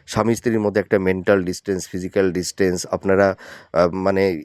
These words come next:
এইগুলো কিন্তু ফিল করছেন, ঠিক আছে? আহ, বা দেখা যাচ্ছে যে মানে হয়তো প্রচুর ইনকাম করছেন, কিন্তু সেই অনুপাতে আপনাদের ব্যয়টা, এক্সপেন্সটা বেড়ে যাচ্ছে। এটা কিন্তু আমাদের ঘ-, বাড়ির বাস্তু এবং বাড়ির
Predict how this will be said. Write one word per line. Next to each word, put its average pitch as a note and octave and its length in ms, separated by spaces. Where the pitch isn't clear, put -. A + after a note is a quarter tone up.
এইগুলো G#2+ 380
কিন্তু G#2+ 320
ফিল C3+ 240
করছেন, E2+ 540
ঠিক D#3+ 180
আছে? D3+ 320
আহ, - 520
বা G#2+ 180
দেখা G#2 300
যাচ্ছে A#2+ 280
যে G2+ 200
মানে G#2 260
হয়তো G#2+ 280
প্রচুর G#2 340
ইনকাম G2+ 340
করছেন, G2+ 440
কিন্তু F#2+ 280
সেই G2 280
অনুপাতে G2 460
আপনাদের F#2 380
ব্যয়টা, F2+ 400
এক্সপেন্সটা G2+ 560
বেড়ে F2 260
যাচ্ছে। E2 400
এটা G#2+ 220
কিন্তু A#2+ 320
আমাদের G#2+ 360
ঘ-, D2 100
বাড়ির F2+ 380
বাস্তু E2+ 600
এবং G#2 420
বাড়ির F#2 340